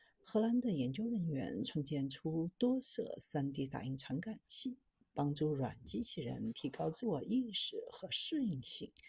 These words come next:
嵌入式的三D打印传感方法增加了机器人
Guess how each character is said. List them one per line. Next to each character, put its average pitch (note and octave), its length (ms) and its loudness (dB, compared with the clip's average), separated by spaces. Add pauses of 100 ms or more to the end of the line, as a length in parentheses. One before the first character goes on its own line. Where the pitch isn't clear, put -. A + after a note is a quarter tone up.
(1400)
嵌 E4+ 280 0
入 A#3+ 200 2
式 - 200 0
的 D3+ 280 -8
三 D#3+ 340 0
D D3+ 160 -2
打 C#3 240 -4
印 D#3+ 180 0
传 D3+ 240 -2
感 E3+ 200 -2
方 A3 280 0
法 - 240 -8 (180)
增 D#3+ 220 0
加 D#3 220 -2
了 C3+ 180 -2
机 - 200 -6
器 - 200 0
人 B2 380 -2